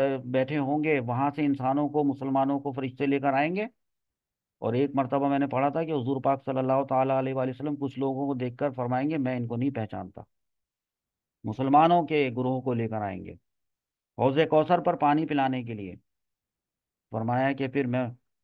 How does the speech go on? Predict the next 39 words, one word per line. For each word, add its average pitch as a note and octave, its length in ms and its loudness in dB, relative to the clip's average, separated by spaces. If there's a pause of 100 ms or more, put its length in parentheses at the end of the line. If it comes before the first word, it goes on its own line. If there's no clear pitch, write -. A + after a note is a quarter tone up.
फिर C3 140 0
वहाँ B2+ 200 2
पे C3 140 -2
कहा B2 220 0
जाएगा, B2 440 0 (400)
"नहीं, A#2 180 -2
मैं A#2+ 200 0
इनको A#2+ 200 -2
नहीं A#2 160 -2
पहचानता।" F#2 540 -10 (400)
और B2 120 4
बाद D3 320 6
मरतबा D#3 340 2
ये D3 180 2
फरमाया D3+ 480 2
कि D#3+ 140 -6
हुजूर C#3+ 260 0
अकरम D3 300 -2
सल्लल्लाहु C#3+ 460 2
ताला D3 340 4
अलैहि D3 140 2
वसल्लम D3 380 -2
कुछ C#3 240 -6
लोगों E3 300 4
को D#3 360 4 (880)
पानी C#3+ 260 4
पिलाना D#3 360 2
चाहेंगे, E3 480 0
सैराब D3+ 380 2
करना D#3 280 -2
चाहेंगे D3+ 380 -2
हौज़ D3 280 -2
कौसर D#3 360 0
से, D3+ 220 -2 (420)
फरिश्ते F3+ 400 4
रोक E3 200 2
देंगे। A2+ 340 -6 (580)
तो C#3 60 2
हुजूर, D3+ 320 2